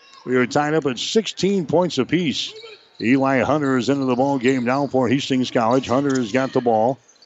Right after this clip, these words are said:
Eli sends it back over to a Zach Johnson on the wing on the right side. Zach top of the key, Er-, I-, Ryan Ierna has got it. Now to Zach Kitten, who's back into the ball game. He goes for the hole. His shot's gonna be up there, no good. Ball tapped around. We got a foul called.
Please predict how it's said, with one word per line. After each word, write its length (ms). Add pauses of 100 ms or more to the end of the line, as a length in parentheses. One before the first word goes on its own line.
(120)
Eli 360
sends 300
it 100
back 220
over 280
to 180
a 80
Zach 320
Johnson 420
on 120
the 60
wing 260
on 60
the 60
right 220
side. 400
Zach 280 (500)
top 240
of 60
the 100
key, 500
Er-, 220
I-, 220
Ryan 380
Ierna 480
has 140
got 200
it. 120 (420)
Now 120
to 120
Zach 380
Kitten, 240
who's 200
back 280
into 180
the 80
ball 280
game. 300
He 80
goes 260
for 120
the 80
hole. 240
His 80
shot's 260
gonna 100
be 100
up 120
there, 180
no 200
good. 280
Ball 140
tapped 300
around. 220
We 80
got 100
a 40
foul 280
called. 360